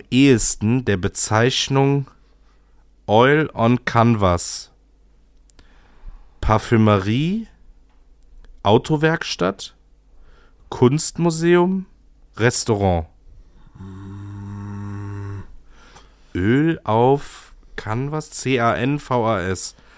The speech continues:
Speaker 1: Ist das nicht so, so auf so einem Gemälde, auf so einer Leinwand?
Speaker 2: Äh,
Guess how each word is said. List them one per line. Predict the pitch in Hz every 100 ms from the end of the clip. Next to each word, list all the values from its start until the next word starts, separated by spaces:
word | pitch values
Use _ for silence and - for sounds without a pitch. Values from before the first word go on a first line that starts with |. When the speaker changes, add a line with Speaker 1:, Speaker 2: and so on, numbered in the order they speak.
| - -
Speaker 1:
Ist | 104
das | 139
nicht | 120 110
so, | - 104 101 95 - - - _ _ _ _ _ _ -
so | 98 95 98 95 92 90 - _ - - - - - _ _ _ - -
auf | 98
so | -
einem | 101
Gemälde, | 95 92 92 120 160 180
auf | 127
so | 95
einer | 90
Leinwand? | 85 90 127 175 214 226 - - - - - - - - - - - - - - - - - - -
Speaker 2:
Äh, | 113 113 113 117 -